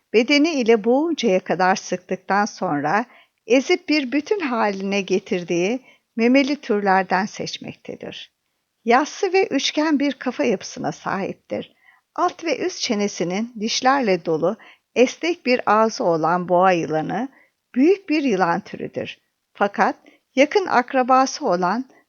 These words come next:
piton ve anakonda yılanlarından daha küçük yapıya sahiptir. Üç ila altı metre arasında değişen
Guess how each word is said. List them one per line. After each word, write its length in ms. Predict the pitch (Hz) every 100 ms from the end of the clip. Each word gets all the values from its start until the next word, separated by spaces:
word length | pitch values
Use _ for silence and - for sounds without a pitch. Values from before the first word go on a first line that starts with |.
| _
piton 500 | - 269 - 381 330
ve 140 | 269 277
anakonda 680 | - 233 247 254 294 285 185
yılanlarından 1000 | 180 180 180 180 175 180 180 185 226 269 - _ _ 285
daha 260 | 269 349
küçük 380 | - - 277 -
yapıya 360 | 165 - - -
sahiptir. 800 | - 139 185 - _ - - - _ _ _ -
Üç 200 | 392 320
ila 340 | 277 262 262
altı 340 | 247 277 - 285
metre 380 | 208 - 208
arasında 680 | - 196 202 - 196 226 214
değişen 520 | 185 175 - 190 226